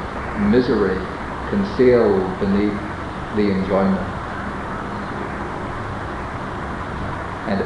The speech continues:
in the sutta, as the s-, sutta goes on, the Buddha will expose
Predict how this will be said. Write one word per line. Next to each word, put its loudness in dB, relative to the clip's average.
in 6
the 6
sutta, 8
as 4
the 0
s-, -6
sutta 2
goes 4
on, 6
the 4
Buddha 6
will 6
expose 4